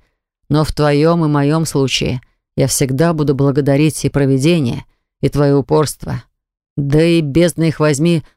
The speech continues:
проклятых селтов, из-за которых я прилетел на Землю. Ведь если бы не все эти факторы, наверное, я бы так и не встретил тебя". Он крепче меня обнимает, сердце его чаще бьется, и в глазах мелькает тревога, даже страх.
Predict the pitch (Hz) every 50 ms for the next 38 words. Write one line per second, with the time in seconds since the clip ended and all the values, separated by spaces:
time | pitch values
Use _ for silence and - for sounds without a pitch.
0 | - - 156 156 - 156 156 156 - 151 - - - 147 147 156 - - - -
1 | 147 123 135 - 147 - - - 147 135 - - 151 139 - - 151 143 143 139
2 | - 151 143 139 143 143 135 135 143 131 135 131 - - _ _ _ _ _ _
3 | - - 147 - - 160 - - 156 139 151 151 135 - _ _ - 151 - -
4 | 170 147 135 - 151 - - 139 135 - - - - 147 147 - - _ _ -
5 | 160 165 160 156 156 147 151 160 160 156 156 151 147 135 - - - 147 - -
6 | 151 147 143 - - - 147 151 - - 196 190 - 175 135 131 107 123 _ _
7 | _ _ _ _ _ _ _ _ _ _ _ _ _ _ - 214 240 233 - 254
8 | 262 254 - - - 190 190 185 185 185 175 143 147 151 147 143 143 143 143 143
9 | 139 139 - - - 208 196 180 - - 151 139 143 - - 143 135 - - -
10 | 135 131 143 147 151 151 - - - 143 139 - - 147 143 135 151 170 175 -
11 | - 156 147 139 - - 151 147 143 - - - 143 139 139 147 143 - - -
12 | - _ _ _ _ - - 151 151 180 - - - - 131 131 - _ _